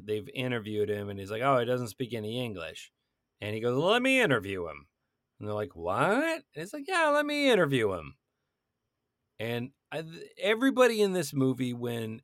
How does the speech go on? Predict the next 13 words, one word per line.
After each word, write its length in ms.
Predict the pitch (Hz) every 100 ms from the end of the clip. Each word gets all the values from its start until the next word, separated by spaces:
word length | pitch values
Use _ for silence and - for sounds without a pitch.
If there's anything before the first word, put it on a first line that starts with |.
| _
they're 140 | 120
basically 600 | 110 131 139 139 139 123
Tango 520 | 110 - 143 151 139 139
or 260 | 127 117
Cash, 720 | - 123 117 98 92 92 - - _ _ _ _
openly 540 | 131 170 185 156 143
proposes 840 | 135 127 107 117 113 110 107 107 104
breaking 680 | 98 104 113 120 - 110 98
the 100 | 98
law, 560 | 98 95 85 71 - _ _ _ _
they 120 | 123
kind 420 | 139 - 196 226 196
of 220 | 147